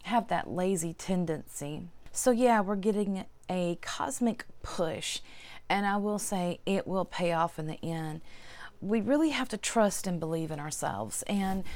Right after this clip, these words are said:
when our power is being taken away from us by the many different things that have been happening in our outside world, these are things that we cannot control, okay?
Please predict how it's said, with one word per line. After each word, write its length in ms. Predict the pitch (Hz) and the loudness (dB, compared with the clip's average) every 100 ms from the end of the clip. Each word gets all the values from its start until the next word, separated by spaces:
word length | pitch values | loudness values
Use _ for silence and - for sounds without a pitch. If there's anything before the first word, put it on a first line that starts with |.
| - - | -4 0
when 340 | 214 226 214 220 | 4 4 4 2
our 160 | 202 | -2
power 460 | - 226 240 247 247 | -2 0 2 2 0
is 180 | 190 - | -2 -2
being 380 | 208 208 202 | 0 0 0
taken 380 | - 202 185 170 | -2 -2 -2 -2
away 340 | 170 180 202 262 | 2 2 2 0
from 240 | 285 254 | 0 0
us 400 | 240 226 226 - | 2 2 0 -4
by 360 | - 170 165 165 - - - | -2 -2 -2 -6 -12 -14 -6
the 80 | 202 | 0
many 300 | 202 214 240 | 4 4 2
different 480 | 240 220 208 208 - | 0 -2 -2 -4 -2
things 340 | 202 202 190 | -2 0 0
that 140 | - - | -2 -2
have 260 | - 208 | -2 -4
been 140 | - 185 | -6 -6
happening 560 | 180 214 - 202 190 | -4 -4 -2 -4 -2
in 120 | 180 175 | -2 -2
our 160 | 175 - | -2 -2
outside 480 | 175 - - 170 | -4 -6 -4 -4
world, 500 | 165 180 196 180 175 - - - - | 0 2 2 2 -2 -8 -16 -16 0
these 160 | 233 247 | 2 2
are 80 | 294 | 2
things 320 | 269 254 220 | 2 2 2
that 120 | - | -2
we 140 | 208 | -2
cannot 800 | 208 - 220 220 208 185 190 - | -4 -6 -2 0 0 -2 -6 -10
control, 640 | - 180 - 175 151 - - - - | -8 -8 -4 -4 -2 -6 -8 -12 -10
okay? 480 | 175 - 196 202 | -10 -4 0 0